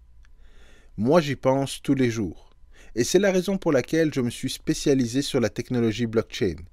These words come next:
Pour changer le monde et pour vous partager mes connaissances afin que vous ayez la bonne information sur cette innovation technologique. Alors je termine là-dessus.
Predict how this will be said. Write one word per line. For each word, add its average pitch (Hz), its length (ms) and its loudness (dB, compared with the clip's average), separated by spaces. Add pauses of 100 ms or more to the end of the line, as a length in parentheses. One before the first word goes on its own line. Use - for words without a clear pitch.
(720)
Pour - 220 -6
changer 175 720 2
le 113 220 2
monde 107 480 -2 (340)
et 143 80 2
pour 202 180 2
vous 175 120 -2
partager 143 680 2
mes 131 180 -2
connaissances 135 720 -2 (240)
afin 151 300 -2
que 170 120 0
vous 117 200 0
ayez 139 260 2
la 104 140 2
bonne 135 280 2
information 120 640 -2
sur - 180 -10
cette - 320 -4
innovation 127 640 0
technologique. 95 880 -6 (1120)
Alors 160 200 8
je 165 120 -2
termine 185 360 2
là-dessus. 190 540 -2